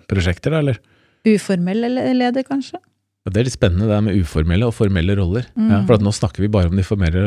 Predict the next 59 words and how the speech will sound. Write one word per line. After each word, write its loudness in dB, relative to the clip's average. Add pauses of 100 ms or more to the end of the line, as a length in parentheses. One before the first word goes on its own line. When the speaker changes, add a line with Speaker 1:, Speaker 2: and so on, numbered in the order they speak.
Speaker 3:
eh, -2
formelle 0
rollene, 2
prosjektleder, -2
bas, -2
rørlegger, -2
ikke -20
sant, -2
som 2
Speaker 1:
Mm. 4
Speaker 3:
er 0
en, -2
den -4
skrevne 0
titelen. -8 (560)
Mens -2
det 0
finnes -2
jo 2
uformelle 0
roller 0
også. -8
Han 0
som -2
er 2
klovn, 2
og 0
han 0
som -6
har 0
det -4 (100)
uformelle 0
lederskapet 0
i -2
gruppa, -6
for -4
at -6
det -4
er 0
jo -2
sånne -2
alfahanner -2
Speaker 2:
Han 4
Speaker 3:
du 8
Speaker 2:
eller 6
Speaker 3:
møter 4
Speaker 2:
hun 6
Speaker 3:
på. 6
Speaker 2:
alle 4
hører 4
på, 2
ikke -2
sant? 0
Speaker 3:
Yes, -6
Speaker 2:
Mm. -2
Speaker 3:
som -2
er 2
veldig -2
viktig. -10